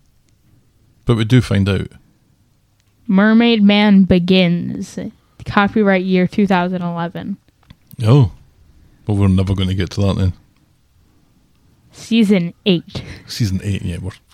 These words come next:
Speaker 1: kinda far away from that.
Speaker 2: Yep.
Speaker 1: Just another five years to go.
Speaker 2: Just a little bit of time.
Speaker 1: Right.
Speaker 2: So,
Speaker 1: So.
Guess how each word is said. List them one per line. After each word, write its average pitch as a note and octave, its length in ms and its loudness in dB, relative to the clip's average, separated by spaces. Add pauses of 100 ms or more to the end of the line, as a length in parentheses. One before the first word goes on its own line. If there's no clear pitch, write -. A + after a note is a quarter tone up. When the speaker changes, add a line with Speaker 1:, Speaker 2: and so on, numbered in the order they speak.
(120)
Speaker 1:
kinda - 200 -8
far G2 200 -8
away F#2 140 -8
from - 180 -12
that. - 120 -12 (1120)
Speaker 2:
Yep. D#4+ 180 2 (380)
Speaker 1:
Just C#3+ 180 0
another A#2 160 0
five G#2 320 -6
years G#2+ 180 -8
to A#2 100 -12
go. - 180 -20 (300)
Speaker 2:
Just C4 440 0
a A3 140 -2
little G3+ 480 -10
bit - 180 -20
of - 60 -20
time. - 760 -10
Speaker 1:
Right. - 180 -14 (680)
Speaker 2:
So, G#3+ 320 0
Speaker 1:
So. G3+ 640 0